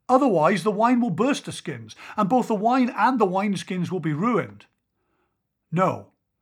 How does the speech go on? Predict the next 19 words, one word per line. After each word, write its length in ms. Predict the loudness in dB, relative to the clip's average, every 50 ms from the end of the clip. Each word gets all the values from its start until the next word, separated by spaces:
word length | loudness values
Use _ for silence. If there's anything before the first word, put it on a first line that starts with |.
| _ _ _ _ _
they 120 | -12 -12 -10
pour 340 | -10 -8 -8 -6 -6 -4
new 320 | -6 -6 -4 -2 -2 -2 -2
wine 440 | -2 -4 -6 -6 -8 -10 -14 -20 _ _ _ _ _ _ _ _ _ _ _ _ _
into 300 | -12 -12 -10 -10 -10 -10
new 400 | -10 -8 -6 -4 -4 -4 -2 -2
wineskins." 840 | -2 -2 -2 -2 -4 -4 -6 -8 -12 -16 -18 -20 -20 _ -20 -20 -20 _ _ _ _ _ _ _ _ _ _ _ _ _ _ _ _ _ _ _ _ _ _ _ _ _ _ _ _ _ _ _ _ _ _ _ _ _ _ _ _ -4
Week 320 | 2 2 2 2 2 0
one, 260 | 0 2 2 2 0
Sunday. 560 | -2 -2 -4 -2 -2 -2 -6 -6 -10 -12 -16 _ _ _ _ _ _ _ _ _ _ _ _ _ _
Mark 260 | 0 2 2 2 2 0
chapter 300 | -2 -4 -4 -4 -8 -12
two, 420 | -6 -2 0 2 2 2 0 -2 -4
verses 360 | -4 -2 -2 -2 -2 -6 -10
twenty-three 760 | -8 -4 -2 -2 -2 -2 -6 -6 -4 -4 -4 -2 -2 -4 -6 -8 _ -10
to 120 | -6 -6 -6
twenty-eight. 720 | -6 -6 -10 -10 -10 -12 -12 -10 -8 -8 -8 -10 -12 -18 _ _ _ _ _ _ _ _ _ _ _ _ _ _ _ _ _ -20 -20 -20 -20 -10 -2
One 260 | 2 2 2 2 2
Sabbath, 540 | -4 -2 0 0 0 0 -2 -4 -6 -8